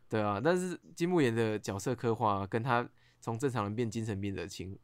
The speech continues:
的，的转折啊，是拜托在刻画人性上面，或者刻画感情的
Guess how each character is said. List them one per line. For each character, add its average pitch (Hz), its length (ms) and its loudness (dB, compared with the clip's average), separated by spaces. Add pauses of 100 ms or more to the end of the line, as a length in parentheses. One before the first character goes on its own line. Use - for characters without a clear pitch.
(140)
的， 101 200 -4
的 104 180 -6
转 95 320 -8
折 - 180 -8
啊， 92 160 -4 (420)
是 113 280 -4
拜 104 180 -6
托 98 240 -2
在 120 160 -2
刻 123 220 -2
画 120 140 6
人 101 140 0
性 110 140 -4
上 107 100 -4
面， 107 120 -2
或 113 100 2
者 110 60 0
刻 117 140 -4
画 113 120 6
感 82 200 -4
情 98 180 -10
的 95 180 -6